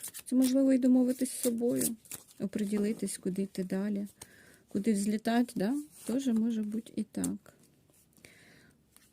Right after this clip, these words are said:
Перестаньте сумувати за втраченими шансами.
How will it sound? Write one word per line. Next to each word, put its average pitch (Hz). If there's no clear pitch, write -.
Перестаньте 262
сумувати 208
за 202
втраченими 220
шансами. 214